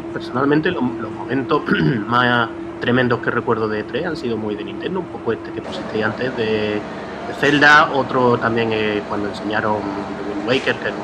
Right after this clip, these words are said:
fue en un E tres, pero fue algo parecido. Y esas cosas, pues, siempre tenían muchísimo impacto,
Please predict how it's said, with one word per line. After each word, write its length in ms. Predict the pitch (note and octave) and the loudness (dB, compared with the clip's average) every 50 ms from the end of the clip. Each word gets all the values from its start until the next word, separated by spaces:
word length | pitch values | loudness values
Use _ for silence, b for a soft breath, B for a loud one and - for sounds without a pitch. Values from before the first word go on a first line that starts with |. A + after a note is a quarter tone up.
| - | -6
fue 100 | - G#2+ | -6 -4
en 60 | G#2+ G#2 | -4 -4
un 100 | G#2 G#2+ | -4 -4
E 20 | G2+ | -2
tres, 180 | - A#2+ A2+ - | 0 0 0 0
pero 120 | - G#2 F#2+ | -2 -6 -6
fue 140 | F#2+ G2+ G#2 | -4 -6 -6
algo 100 | - - | -6 -6
parecido. 340 | G#2 G2+ G2+ - C3+ C3 C#3 B B B B B B B B B B - - - - | -6 -6 -2 0 2 2 2 B B B B B B B B B B -10 -10 -4 0
Y 100 | B2+ D3 | 2 2
esas 200 | D#3+ - G3 F3+ | 4 4 2 2
cosas, 440 | - - G3+ F#3 - G#3+ G3+ G#3 - - - - | 2 2 2 2 4 4 4 4 2 -2 -4 2
pues, 460 | - D#3 C#3+ C#3 C3+ C3 C3 C3 C3 - - - | 4 6 6 8 6 6 6 4 4 2 0 -4
siempre 460 | - - - - - - - - - | -8 -8 -6 -6 -6 -4 -4 -6 -4
tenían 320 | B2 C3+ C3+ C#3 C#3+ C#3 D3+ | 0 2 4 4 4 6 4
muchísimo 440 | D3 C3+ - - - - D#3 D3 | 4 2 2 0 2 4 6 6
impacto, 560 | C#3 C3+ C3 A#2+ C3+ C3+ C3+ - - C#3+ C#3+ | 6 4 4 2 2 2 2 0 -2 -2 -2